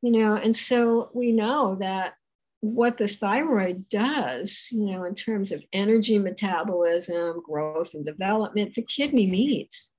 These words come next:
And yet when kidney starts to decline,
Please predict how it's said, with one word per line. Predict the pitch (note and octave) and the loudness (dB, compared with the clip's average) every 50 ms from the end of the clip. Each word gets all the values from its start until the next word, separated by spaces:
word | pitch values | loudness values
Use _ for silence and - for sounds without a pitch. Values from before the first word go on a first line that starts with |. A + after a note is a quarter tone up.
| _ _ - _ _ _ _ _ _ - | _ _ -20 _ _ _ _ _ _ 0
And | G#3+ A3+ A3+ A3 | 4 6 6 6
yet | A#3 A#3+ A#3+ A#3+ A#3 A3+ A3+ - | 6 6 6 6 4 2 2 2
when | A#3+ A3+ A3 G#3+ G#3 G#3+ G#3 | 0 2 2 4 2 2 0
kidney | - - - C4+ C#4 C4 C4+ B3+ A3 | -4 -4 -4 -4 -2 0 0 0 0
starts | - - - - A#3 A3 G#3 G#3 G#3 - - - | -2 -4 -4 -4 -2 -2 -2 -4 -4 -8 -8 -4
to | - G#3+ | -4 -4
decline, | G3 G3 D#3+ D#3 - - - A3 A3+ C4+ C#4 B3+ G3 E3 E3+ F3 F#3+ | -2 -2 -6 -8 -8 -4 -2 0 0 2 2 0 0 0 -2 -6 -8